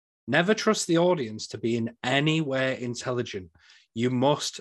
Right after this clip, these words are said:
signpost and over-explain to the nth degree. Number three,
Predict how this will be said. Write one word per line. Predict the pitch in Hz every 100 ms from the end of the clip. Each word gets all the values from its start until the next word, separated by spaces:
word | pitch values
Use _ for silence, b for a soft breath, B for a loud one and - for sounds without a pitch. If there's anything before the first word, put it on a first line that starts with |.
| -
signpost | - 139 131 127 113 101 -
and | 104 104
over-explain | 107 110 101 - - 92 92 98 b b -
to | 101
the | 101 98
nth | 95 - -
degree. | 107 101 87 _ _ _ b b b b b
Number | 120 151
three, | - 160 135 85